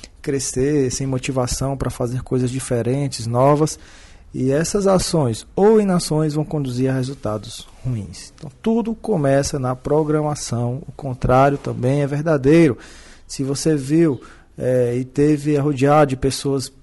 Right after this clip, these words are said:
prósperas, né, da área da medicina, você tende a ficar com pensamentos que, que te conduzem a ações que vo-, também vão proporcionar bons resultados na sua profissão.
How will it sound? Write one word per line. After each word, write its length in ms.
prósperas, 720
né, 180
da 80
área 160
da 80
medicina, 580
você 280
tende 760
a 400
ficar 400
com 160
pensamentos 680
que, 120
que 140
te 280
conduzem 720
a 180
ações 460
que 160
vo-, 120
também 400
vão 220
proporcionar 640
bons 240
resultados 540
na 140
sua 300
profissão. 540